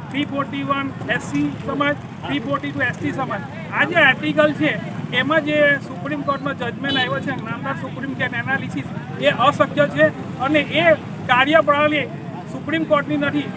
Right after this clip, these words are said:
સંસદની છે. એટલે આ જે બાબા સાહેબના જે આર્ટિકલ છે થ્રી ફોર્ટી વન અને થ્રી ફોર્ટી ટુ, જેમાં એસ સી, એસ સીને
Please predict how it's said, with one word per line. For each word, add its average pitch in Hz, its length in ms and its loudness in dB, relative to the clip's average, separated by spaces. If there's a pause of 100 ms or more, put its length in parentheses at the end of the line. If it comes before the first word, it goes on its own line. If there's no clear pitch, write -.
સંસદની 285 480 0
છે. 262 320 -4
એટલે 269 160 -4 (100)
આ 254 140 6
જે 311 120 0
બાબા 262 320 4
સાહેબના 302 400 2
જે 294 100 -2
આર્ટિકલ 269 480 2
છે 277 220 4
થ્રી 285 380 0
ફોર્ટી 294 400 2
વન 311 240 6 (260)
અને 285 140 0
થ્રી 294 240 0
ફોર્ટી 285 360 0
ટુ, 302 280 -2 (260)
જેમાં 285 220 4
એસ 240 180 2
સી, 311 140 -4
એસ 302 160 8
સીને 294 280 2